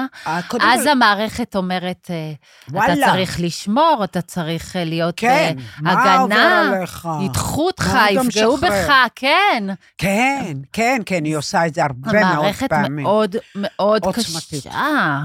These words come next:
Speaker 1: בטח,
Speaker 2: לפעמים היא
Speaker 1: היא
Speaker 2: קשה.
Speaker 1: מערכת מיומנת, היא מערכת
Speaker 2: מ-,
Speaker 1: מיומנת, ששת אלפים
Speaker 2: מיומנת.
Speaker 1: שנה מערכת ששולטת
Speaker 2: מ-
Speaker 1: במוח שלנו, הורסת לנו את החיים, הרסה לנו את החיים.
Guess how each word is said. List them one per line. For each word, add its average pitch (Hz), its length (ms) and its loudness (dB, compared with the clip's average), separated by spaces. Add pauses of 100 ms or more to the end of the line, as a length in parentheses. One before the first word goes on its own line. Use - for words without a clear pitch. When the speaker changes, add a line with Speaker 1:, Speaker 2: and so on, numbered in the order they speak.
(140)
Speaker 1:
בטח, 226 240 -2
Speaker 2:
לפעמים 160 320 -4
היא 190 100 -10
Speaker 1:
היא 175 160 -6
Speaker 2:
קשה. 202 280 -8
Speaker 1:
מערכת 180 420 -4
מיומנת, 226 560 -4 (100)
היא 175 120 -6
מערכת 160 400 -4
Speaker 2:
מ-, 214 40 -6
Speaker 1:
מיומנת, 180 520 -4
ששת 175 60 -6 (100)
אלפים 190 220 -4
Speaker 2:
מיומנת. 185 220 -6
Speaker 1:
שנה 160 140 -8
מערכת 156 480 -8
ששולטת 160 600 -10
Speaker 2:
מ- 165 40 -8
Speaker 1:
במוח 151 360 -4
שלנו, 143 540 -6 (480)
הורסת 165 440 -6
לנו 165 240 -2
את 151 100 -10
החיים, 151 580 -8
הרסה - 360 -8
לנו 156 260 -8
את - 40 -20
החיים. 170 420 -12